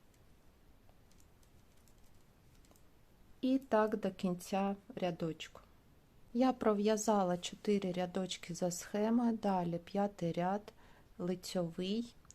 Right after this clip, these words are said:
Треба в'язати дві лицьові, накид, дві з нахилом вліво, лицьова, дві з нахилом вправо, накид та лицьова. І далі за схемою. Дуже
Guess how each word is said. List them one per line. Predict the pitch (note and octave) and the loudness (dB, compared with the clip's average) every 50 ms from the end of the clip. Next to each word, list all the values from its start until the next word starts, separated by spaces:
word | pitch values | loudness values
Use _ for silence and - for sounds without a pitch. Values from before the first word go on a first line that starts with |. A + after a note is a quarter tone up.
| - - - - - - - | -20 -20 -20 -20 -20 -8 -2
Треба | - G3 G3 F#3 F3 F#3+ F3+ | 2 2 2 2 2 0 0
в'язати | F3 E3+ F#3 F#3+ F#3 F3+ - F#3 F3+ F3 F3 - - E3+ | 0 0 0 0 0 2 2 2 4 2 2 -2 -6 -10
дві | E3 - F3 F#3+ G3 | -6 -2 0 0 2
лицьові, | F#3 F#3 F3+ F3+ - - - E3+ E3 F3+ G3+ A3+ | 2 0 -2 -4 -4 -4 -2 -2 -2 0 0 2
накид, | A#3+ B3 A#3 G3+ G#3 - - - F#3 G3 G3+ - - - - - - - - | 4 4 4 2 0 -2 -4 -4 -2 -2 -2 -4 -8 -20 -20 -20 -14 -8 -6
дві | G3 F#3 G3 G3 G3 | -2 0 2 2 0
з | F3+ - F#3 | 0 0 0
нахилом | F3+ F3+ F3+ F3+ F3+ - - E3 E3 E3+ E3+ E3+ E3 - | 2 2 2 0 -2 -4 -6 -4 -2 -2 -2 -4 -4 -6
вліво, | E3 E3 E3+ F3 F#3+ G3 G#3+ G#3+ | -6 -6 -4 -4 -4 -2 0 0
лицьова, | G#3 G3 F#3+ F#3+ - - F3 E3+ - - G3+ G#3 | 0 0 -2 -4 -4 -4 -4 -2 -2 0 0 0
дві | G3+ G#3 E3+ F3 F3+ F3+ | -2 -2 -4 -4 -4 -4
з | F3 - | -4 -2
нахилом | F3 E3+ E3+ - - E3+ E3 D#3+ E3 | -2 -2 -2 -4 -6 -8 -8 -8 -8
вправо, | E3 - - G#3+ A3+ A3+ A3+ G#3+ | -6 -2 0 2 2 2 2 0
накид | F#3+ F3 F3 F3 - - G3 G3+ G3 - - | 0 0 -2 -4 -4 -4 -6 -6 -6 -8 -10
та | - F#3 F#3 | -6 -4 -4
лицьова. | F#3 F#3 F#3 F#3 - - F#3+ F#3 F3 F3 D#3+ D3 C#3+ - - - | -4 -4 -6 -8 -8 -6 -6 -4 -2 -2 -4 -4 -4 -6 -10 -10
І | F3 | -10
далі | E3+ - - A3 A#3 A3+ G#3+ F#3+ F3 | -6 -2 0 2 2 2 0 -2 -4
за | F3 - F#3 F#3 | -4 -4 -4 -4
схемою. | F#3 - - - - E3+ D#3+ D#3 D3+ D3 D3 D#3 E3 - - - - - - - - - - - | -6 -8 -10 -8 -6 -4 -4 -4 -4 -6 -6 -8 -10 -12 -16 -20 -20 -20 -20 -20 -20 -20 -18 -10
Дуже | G3+ - G#3+ G#3 G#3 G3+ - - F#3+ F3+ F3 E3+ E3+ | -4 0 0 2 2 0 0 0 0 2 2 2 0